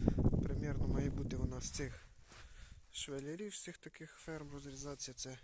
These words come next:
зава, чи як там він, бля. Таке от желізо. З них плануємо вирізати і зварити ферму туди на двері.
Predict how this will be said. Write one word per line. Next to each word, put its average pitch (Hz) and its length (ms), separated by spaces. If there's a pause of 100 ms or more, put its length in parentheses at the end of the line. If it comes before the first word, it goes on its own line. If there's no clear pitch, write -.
(840)
зава, 139 580
чи 123 160
як 127 120
там - 260
він, - 120
бля. - 160 (1000)
Таке - 380
от - 80
желізо. 165 520 (2250)
З 131 120
них 139 220
плануємо 135 600
вирізати 147 680 (1080)
і 156 100
зварити 151 420
ферму 110 400
туди 113 240
на 107 120
двері. 120 400